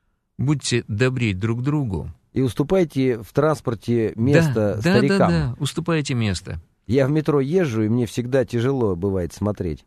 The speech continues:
Speaker 1: Но тебе-то не уступают ещё.
Speaker 2: Ну, слава богу, я
Speaker 1: Ну,
Speaker 2: ещё
Speaker 1: слава
Speaker 2: мо-,
Speaker 1: богу.
Speaker 2: сравнительно мол-, молод.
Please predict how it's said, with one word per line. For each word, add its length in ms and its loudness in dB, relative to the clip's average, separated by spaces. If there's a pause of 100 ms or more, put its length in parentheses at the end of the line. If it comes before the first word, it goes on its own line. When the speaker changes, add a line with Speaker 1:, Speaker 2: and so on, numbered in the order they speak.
Speaker 1:
Но 120 0
тебе-то 300 -2
не 60 0
уступают 460 -2
ещё. 260 -12 (320)
Speaker 2:
Ну, 120 -2
слава 320 0
богу, 300 -2
я 180 2
Speaker 1:
Ну, 140 -2
Speaker 2:
ещё 260 -4
Speaker 1:
слава 140 0
Speaker 2:
мо-, 60 0
Speaker 1:
богу. 280 -12
Speaker 2:
сравнительно 520 0
мол-, 220 0
молод. 360 -2